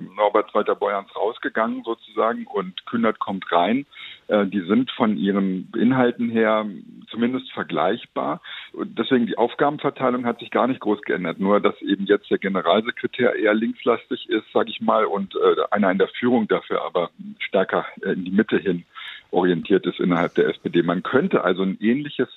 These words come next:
Kräfteverhältnis, weil natürlich Olaf Scholz ist immer der Fluchtpunkt dieser Spitze, ja, auf den hin müsste sich alles orientieren.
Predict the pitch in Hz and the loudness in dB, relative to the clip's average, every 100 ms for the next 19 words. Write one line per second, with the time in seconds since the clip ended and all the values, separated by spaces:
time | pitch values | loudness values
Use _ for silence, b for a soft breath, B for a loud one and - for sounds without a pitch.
0 | - - 117 - 143 117 107 98 92 - | -14 -2 -2 0 -2 0 2 0 -4 -4
1 | 85 85 - 98 - 98 92 - 95 98 | -4 -4 -2 -2 2 2 2 0 0 0
2 | - 104 92 92 - 123 - _ 107 90 | 0 0 2 2 2 -2 -2 _ 0 0
3 | - - 87 80 71 - - - - 78 | -6 -4 0 2 0 0 -2 -4 -2 2
4 | 85 98 - 98 95 101 110 95 98 - | 2 0 0 0 2 2 0 0 -4 -6
5 | 98 - 98 98 - 95 95 - 135 80 | -10 -2 0 0 0 2 0 0 0 0